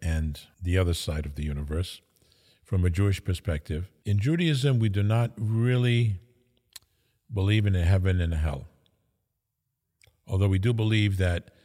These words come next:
there is a place where people don't make it to the so-called heaven go to. Rather, we have this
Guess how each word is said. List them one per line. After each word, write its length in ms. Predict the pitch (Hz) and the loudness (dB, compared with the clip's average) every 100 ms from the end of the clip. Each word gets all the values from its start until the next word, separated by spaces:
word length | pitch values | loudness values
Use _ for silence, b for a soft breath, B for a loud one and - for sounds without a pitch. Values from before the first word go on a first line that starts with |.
| b b b b b _ | b b b b b _
there 160 | 101 107 | 2 2
is 220 | 92 101 - | 2 -2 -8
a 60 | |
place 680 | 87 - 117 98 87 - - | -10 0 2 2 0 -6 -8
where 440 | 98 90 82 80 73 _ _ _ _ - | -4 -2 -2 -4 -10 _ _ _ _ -6
people 260 | 110 104 | -4 -2
don't 200 | 95 90 | 0 2
make 200 | 98 95 | 2 2
it 140 | 85 - | -2 -4
to 140 | 90 | -4
the 180 | 78 71 - | -4 -8 -14
so-called 480 | - 101 87 85 78 | -8 -6 -4 -4 -2
heaven 340 | 85 80 78 | -2 -2 -4
go 240 | 76 85 90 - | -4 -2 -2 -4
to. 240 | 80 80 - b b b b b b b b _ _ _ _ _ | -8 -8 -10 b b b b b b b b _ _ _ _ _
Rather, 420 | 95 117 139 143 | 2 4 6 4
we 220 | 120 127 135 | 4 4 6
have 260 | 135 120 | 4 4
this 300 | 113 107 - | 0 -2 -6